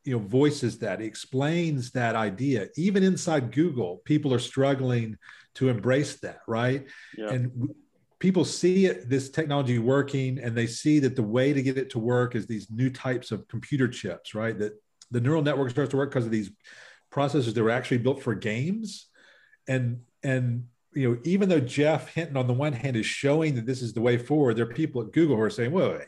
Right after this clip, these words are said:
Speaker 1: wait, we're gonna put a
Speaker 2: Yeah.
Speaker 1: bunch of gaming chips in our data center? We're not gonna do that," right? So it's
Speaker 2: Yeah.
Speaker 1: hard, even for these companies that are geared towards that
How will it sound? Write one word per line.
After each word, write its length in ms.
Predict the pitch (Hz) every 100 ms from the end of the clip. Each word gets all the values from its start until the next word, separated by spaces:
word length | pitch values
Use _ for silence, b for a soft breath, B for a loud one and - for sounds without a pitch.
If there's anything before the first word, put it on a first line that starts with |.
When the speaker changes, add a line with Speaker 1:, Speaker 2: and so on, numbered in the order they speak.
| - B B B B _ _ _ 113
Speaker 1:
wait, 220 | 143 151
we're 140 | 151
gonna 140 | 214 196
put 240 | - 180
a 40 |
Speaker 2:
Yeah. 60 | 147
Speaker 1:
bunch 240 | 156 165
of 220 | 135 101 95
gaming 460 | 135 165 202 208
chips 380 | 165 170 208 -
in 100 | 143
our 100 | 117
data 380 | 98 123 180 220
center? 280 | - 208 190
We're 140 | 208
not 180 | 143 85
gonna 180 | 87 80
do 160 | 90 82
that," 340 | 85 104 143 _ b b b
right? 380 | 120 127 131 -
So 100 | 151
it's 120 | 151
Speaker 2:
Yeah. 240 | - - 185
Speaker 1:
hard, 300 | 220 185 -
even 260 | 190 208
for 100 | -
these 160 | 156 135
companies 340 | - 156 127
that 60 | 127
are 60 | 107
geared 540 | - 107 127 160 175
towards 400 | - 165 156 127
that 340 | 160 165 170